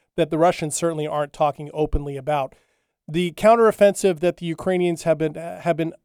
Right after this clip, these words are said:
underway with for the last few months continues to grind forward, and yet they're finding more success at hitting Russian infrastructure in the occupied areas of Ukraine, particularly the bridges and other causeways that lead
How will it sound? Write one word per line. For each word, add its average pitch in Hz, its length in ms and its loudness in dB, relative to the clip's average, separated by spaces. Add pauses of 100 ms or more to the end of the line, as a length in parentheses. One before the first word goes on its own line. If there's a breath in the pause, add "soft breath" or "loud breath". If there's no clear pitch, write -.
(160)
underway 175 540 4
with 151 240 0
for - 120 -6
the 151 60 -2
last 151 260 0
few 160 120 -6
months 151 200 2
continues 185 580 -4
to 156 100 -14
grind 156 320 0
forward, 170 400 2
and 147 180 -6
yet 180 140 2
they're 165 100 -4
finding 185 380 -2
more 175 160 0
success - 640 -4
at 147 140 -6 (120)
hitting 190 320 -2 (420)
Russian 214 360 2
infrastructure 175 760 -4
in 160 200 -10
the 151 100 -8
occupied 156 480 -2
areas 143 320 -6
of 135 100 -12
Ukraine, 143 380 -10
particularly 180 480 -4
the 151 100 -4
bridges 165 600 -2 (520)
and 151 300 -2
other 185 220 4
causeways 151 560 0
that 147 180 -8
lead 160 260 -6